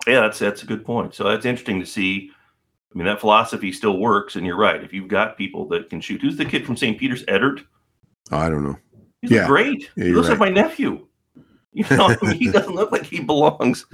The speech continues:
Speaker 1: out there with
Speaker 2: Right.
Speaker 1: that, that, that crew. I, I, I have to give, again, for Auburn yesterday, I have to give Miami credit because I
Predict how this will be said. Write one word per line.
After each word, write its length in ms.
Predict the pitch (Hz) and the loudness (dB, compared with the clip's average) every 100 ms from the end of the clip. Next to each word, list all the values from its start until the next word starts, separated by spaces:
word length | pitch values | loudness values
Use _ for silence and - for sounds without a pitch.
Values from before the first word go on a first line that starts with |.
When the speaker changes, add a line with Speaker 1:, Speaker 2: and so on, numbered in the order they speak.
| - - | -20 -2
Speaker 1:
out 240 | 139 190 - | 2 2 4
there 160 | 104 | 2
with 180 | 98 - | 2 0
Speaker 2:
Right. 140 | 82 - - | -6 -10 -8
Speaker 1:
that, 80 | |
that, 140 | - - _ _ _ _ - - | -8 -10 _ _ _ _ -6 2
that 200 | 101 - | 2 4
crew. 200 | 113 90 | 2 4
I, 240 | 110 101 113 | 4 2 -2
I, 80 | - _ - - | -4 _ -18 -4
I 100 | 135 | 0
have 200 | 165 151 | 0 0
to 40 | 123 | -2
give, 240 | 123 85 | -4 -4
again, 520 | 95 87 85 87 113 | -8 -8 -10 -4 -4
for 140 | 107 87 | -2 0
Auburn 280 | 117 123 90 | 2 2 0
yesterday, 300 | 87 - 87 | -4 -6 -2
I 80 | 120 | 0
have 80 | 127 | 0
to 60 | |
give 100 | 113 | -2
Miami 340 | 92 92 90 78 | 0 0 -2 -6
credit 380 | 85 78 82 - | -6 -6 -8 -18
because 460 | - 78 78 76 | -16 -14 -12 -10
I 200 | 87 92 | -10 -10